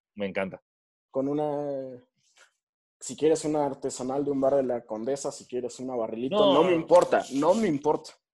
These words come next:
Speaker 1: No, no, yo soy, yo soy de, de, de, de lo comercial. A
Speaker 2: De
Speaker 1: mí
Speaker 2: un
Speaker 1: no
Speaker 2: six
Speaker 1: me
Speaker 2: de
Speaker 1: traigan
Speaker 2: carta
Speaker 1: sus
Speaker 2: blanca.
Speaker 1: cosas raras. Sí, venga, listo.
Speaker 2: Perfecto. Diego Sanasi, un,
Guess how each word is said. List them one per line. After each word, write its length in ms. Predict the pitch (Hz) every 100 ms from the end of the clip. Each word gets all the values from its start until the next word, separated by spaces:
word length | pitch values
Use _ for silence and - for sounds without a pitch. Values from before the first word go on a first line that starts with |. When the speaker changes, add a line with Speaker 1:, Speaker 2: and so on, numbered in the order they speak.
| _ _ _ _
Speaker 1:
No, 180 | 147 143
no, 80 | 131
yo 140 | 123
soy, 220 | 123 135 131
yo 120 | 135
soy 200 | - 131
de, 460 | 117 101 98 92 92
de, 180 | 92
de, 320 | 90 92 92 90
de 100 | 90
lo 80 | 87
comercial. 440 | 90 87 85 76 -
A 60 |
Speaker 2:
De 80 | 120
Speaker 1:
mí 60 | 143
Speaker 2:
un 60 |
Speaker 1:
no 60 | -
Speaker 2:
six 120 | 156
Speaker 1:
me 60 | 151
Speaker 2:
de 60 |
Speaker 1:
traigan 140 | 95 92 92
Speaker 2:
carta 60 |
Speaker 1:
sus 60 | -
Speaker 2:
blanca. 140 | 127 135
Speaker 1:
cosas 180 | 98 92
raras. 320 | 95 82 - _ _ _ _
Sí, 320 | - 110 101
venga, 320 | 90 87 71 _ -
listo. 240 | 90 - _ _ _ -
Speaker 2:
Perfecto. 340 | 120 135 120
Diego 240 | 131 180 202
Sanasi, 540 | 190 202 208 220 220
un, 500 | 214 247 262 254 -